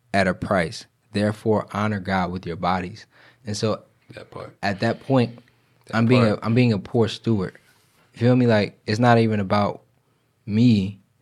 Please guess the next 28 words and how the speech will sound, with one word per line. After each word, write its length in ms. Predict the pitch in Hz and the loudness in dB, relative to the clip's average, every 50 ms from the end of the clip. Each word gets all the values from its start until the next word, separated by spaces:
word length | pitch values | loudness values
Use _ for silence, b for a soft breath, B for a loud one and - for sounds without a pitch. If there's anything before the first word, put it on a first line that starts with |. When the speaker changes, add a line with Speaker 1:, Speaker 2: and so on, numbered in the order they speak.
| _ _ | _ _
Speaker 1:
It's, 260 | - 113 113 107 - - - | 2 2 2 2 0 -6 -6
it's, 320 | - 110 104 98 - - - | -4 -2 -2 -2 -4 -4 -2
um, 460 | 101 98 98 95 95 95 92 98 - - _ _ _ _ _ | -2 0 0 -2 -2 -4 -6 -8 -10 -14 _ _ _ _ _
if 160 | - 101 - | -4 2 4
I 100 | 110 113 | 4 4
gave 220 | 113 117 117 117 113 | 6 6 4 4 4
you 160 | 110 110 104 | 2 0 0
my 180 | 98 98 95 95 | 0 0 0 0
car 520 | 92 - - 113 110 104 92 90 90 95 b b b b b b b b b b _ _ _ _ | -2 -2 0 2 2 2 2 0 -4 -6 b b b b b b b b b b _ _ _ _
and 560 | 101 104 98 95 95 92 92 90 87 87 90 - _ _ _ _ _ _ _ _ _ _ _ _ _ _ _ _ _ - _ _ _ _ _ - | 0 0 0 2 0 -2 -2 -4 -6 -8 -12 -14 _ _ _ _ _ _ _ _ _ _ _ _ _ _ _ _ _ -20 _ _ _ _ _ -4
you 120 | 98 110 | -2 0
didn't, 460 | 110 113 107 104 104 104 98 92 95 - - | 2 2 0 0 -2 -2 -4 -6 -10 -6 -4
I 100 | 98 104 | -2 -2
told 280 | 104 - 123 117 110 | 0 2 2 2 2
you, 220 | 104 104 104 101 104 | 2 0 -2 -4 -4
let's 180 | 107 113 117 | -4 -4 -2
say 160 | - 113 110 104 | 0 0 0 0
I, 260 | 101 104 - 98 104 | 0 -2 -2 -4 -2
I 20 | |
needed 300 | 107 110 104 92 92 - | -2 -2 -2 -2 -4 -2
premium 400 | - 123 123 123 123 120 120 117 | 2 2 4 6 4 4 4 4
gas, 480 | 113 113 107 98 92 92 95 - - _ _ _ _ _ _ _ _ _ _ _ _ _ _ _ _ | 4 4 4 2 0 -4 -6 -10 -16 _ _ _ _ _ _ _ _ _ _ _ _ _ _ _ _
you 100 | - 120 | -2 0
put 200 | 120 - 117 92 | 0 0 -2 -2
the 80 | 95 | -4
cheap 200 | 92 - 123 117 | -2 -2 -2 -2
stuff 280 | 117 - 101 95 - 101 | 0 -2 -6 -6 -4 -6
in, 240 | 92 90 85 82 | -6 -6 -8 -10